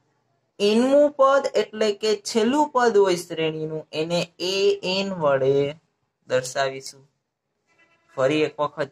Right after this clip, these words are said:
જોઈએ કે શ્રેણીના પ્રથમ પદને એ વડે, નિશ્ચિત સંખ્યાને સમાંતર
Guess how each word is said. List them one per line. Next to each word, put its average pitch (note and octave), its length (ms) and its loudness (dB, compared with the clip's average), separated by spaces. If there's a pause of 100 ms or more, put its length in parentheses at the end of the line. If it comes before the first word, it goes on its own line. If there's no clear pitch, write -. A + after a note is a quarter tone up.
જોઈએ C#3 240 -2 (540)
કે A#2 180 -8
શ્રેણીના C3 640 -2
પ્રથમ C3 480 -4
પદને A#2+ 400 -6 (220)
એ C3 120 4
વડે, C#3 240 4 (1900)
નિશ્ચિત C#3+ 460 -4 (100)
સંખ્યાને D3 600 -4 (120)
સમાંતર C3+ 500 -4